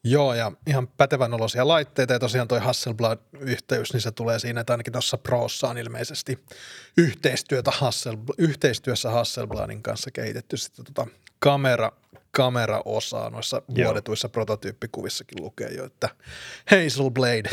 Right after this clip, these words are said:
Speaker 1: <laughs> tossa, tossa, tossa takana. Ö, Hasselbladhan on silleen jännä firma, että se on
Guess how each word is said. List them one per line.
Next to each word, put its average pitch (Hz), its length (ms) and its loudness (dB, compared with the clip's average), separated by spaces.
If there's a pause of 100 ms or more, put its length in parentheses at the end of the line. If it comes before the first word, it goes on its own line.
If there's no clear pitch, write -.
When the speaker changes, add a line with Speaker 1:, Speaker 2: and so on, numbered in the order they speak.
Speaker 1:
<laughs> - 100 -14
tossa, - 220 2 (920)
tossa, - 260 0 (840)
tossa 110 340 -2
takana. 104 600 0 (560)
Ö, 120 200 4 (180)
Hasselbladhan 127 720 2
on 113 80 -2
silleen 120 340 2
jännä 123 260 0
firma, 110 420 -4
että 104 200 -10
se 110 120 -4
on 104 200 -6